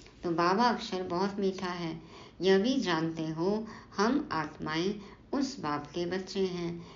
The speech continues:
फिर पाठ बजाने के लिए इस बाबा के बनते हैं। कितना समय तुमको लौकिक बाबाएं मिले हैं। सब कुछ संगम युग की यादगार है, तो देखो भक्ति में भी कितने बाबाएं हो गए हैं।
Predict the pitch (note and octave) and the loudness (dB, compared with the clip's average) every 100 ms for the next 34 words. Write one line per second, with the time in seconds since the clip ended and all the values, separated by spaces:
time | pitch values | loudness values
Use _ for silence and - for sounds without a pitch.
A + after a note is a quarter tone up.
0 | - - D4 C#4 F3+ E3 D#3+ D#3+ D#3+ D#3+ | -12 -2 0 0 2 2 0 -2 -2 -2
1 | D#3+ D#3+ D#3+ D#3 E3+ A3 A3+ - - - | -2 -4 -6 -4 -2 0 -2 -6 -14 -12
2 | C3 D#3 - D#3 D3+ D3+ D3 - F#3+ G3+ | -8 -8 -6 -4 -2 -2 -6 -4 -2 -2
3 | G3+ G3 F#3 F3+ F3 E3+ - - - - | -2 -2 -2 -2 -6 -8 -14 -20 -14 -2
4 | F#3+ - G#3+ B3 B3+ F#3+ E3+ G3 G3+ E3 | -2 0 0 0 0 0 2 0 0 -4
5 | D#3+ D#3 G#3+ A3+ - - - - C3+ D3 | -4 -2 -2 -2 -6 -12 -16 -10 -4 -4
6 | D3 A3 A3 G#3+ G#3 G3+ G3+ G#3+ G#3 G3 | -2 2 2 4 2 2 0 0 0 -2
7 | G3 G3 - - - - - - E3+ E3+ | -2 -4 -14 -20 -20 -20 -16 -8 -6 -2
8 | G3 G3 F3+ - - - F#3 F#3 F#3+ F#3+ | -2 -2 -4 -6 -14 -8 0 2 4 4
9 | G3 G3 F#3+ F#3 E3+ F3 F3+ F#3 G#3 C4 | 2 0 -2 0 -2 -2 -2 -2 -2 -2
10 | - - - A2+ D#3+ E3 F3 D#3+ D#3+ F3+ | -4 -12 -16 -6 -2 -2 -2 -2 -4 -4
11 | F3+ F3+ F#3 F3 E3+ F3+ F3+ E3+ E3+ E3 | -2 -2 -6 -6 -6 -4 -2 -2 0 -2
12 | E3+ E3 E3 E3 D#3+ - | 0 -2 -2 -6 -8 -12